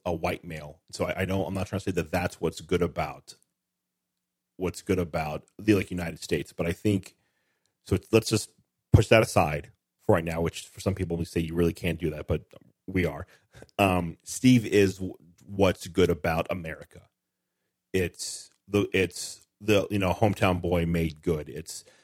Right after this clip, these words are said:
the kid who would fight anyone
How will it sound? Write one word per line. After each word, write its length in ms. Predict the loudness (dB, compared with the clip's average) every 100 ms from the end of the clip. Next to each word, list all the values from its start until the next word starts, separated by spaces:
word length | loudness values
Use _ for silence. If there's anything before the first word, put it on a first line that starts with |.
| _
the 80 | -8
kid 340 | -2 4 4 4
who 360 | 0 2 0 -2
would 160 | -4
fight 520 | -4 -8 2 2 2 0
anyone 560 | 0 2 0 0 -2